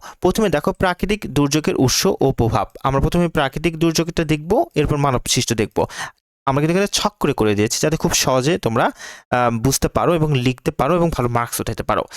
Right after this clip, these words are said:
তো দেখো, দুর্যোগের ধরন, কীরকম দুর্যোগ হয়? বন্যা, এটার ফলে এটা কিভাবে ঘটে? এটা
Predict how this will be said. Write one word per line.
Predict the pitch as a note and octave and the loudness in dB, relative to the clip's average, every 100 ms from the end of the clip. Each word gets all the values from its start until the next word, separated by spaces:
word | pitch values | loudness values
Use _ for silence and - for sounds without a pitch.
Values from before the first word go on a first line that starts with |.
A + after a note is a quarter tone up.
| - - | -16 -16
তো | - | -4
দেখো, | F#3+ - A#3 D3+ | -2 0 -2 -2
দুর্যোগের | D#3 D#3+ E3+ D#3+ | -2 0 0 0
ধরন, | A#2+ A#2+ G#2+ | 0 0 0
কীরকম | - E3 F3+ | 0 0 0
দুর্যোগ | E3+ E3+ F#3 | 0 0 -2
হয়? | - B3 D#4+ - - _ _ _ - | 0 -2 -2 -8 -20 _ _ _ 2
বন্যা, | F#3+ C#3 G#2 - - _ | 2 2 0 -4 -18 _
এটার | - E3 | -2 0
ফলে | E3 - F#3+ F3+ D4+ C#4+ _ | 0 0 0 0 -2 -10 _
এটা | C#3+ | -2
কিভাবে | D#3 A3+ G#3+ D#3 | 0 0 2 2
ঘটে? | A2+ G#2 G2+ B3 - - - - _ _ _ _ - | 2 -2 0 -2 -4 -20 -20 -20 _ _ _ _ -2
এটা | C#3 G#3+ | 0 0